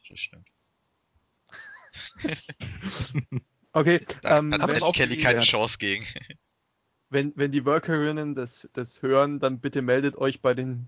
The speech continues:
Speaker 2: dementsprechenden Teilnehmern am Podcast.
Speaker 3: Ja, ja,
Speaker 2: Einfach am
Speaker 3: äh, hier
Speaker 2: Podcast.
Speaker 3: kural at wrestling infos punkt de. Ich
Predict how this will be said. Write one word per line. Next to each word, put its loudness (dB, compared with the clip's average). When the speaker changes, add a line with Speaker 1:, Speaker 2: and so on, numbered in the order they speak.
Speaker 2:
dementsprechenden -4
Teilnehmern 2
am -8
Podcast. 0
Speaker 3:
Ja, 6
ja, 4
Speaker 2:
Einfach -2
am -2
Speaker 3:
äh, 4
hier 2
Speaker 2:
Podcast. 0
Speaker 3:
kural 4
at -2
wrestling 0
infos -4
punkt -2
de. 0
Ich -8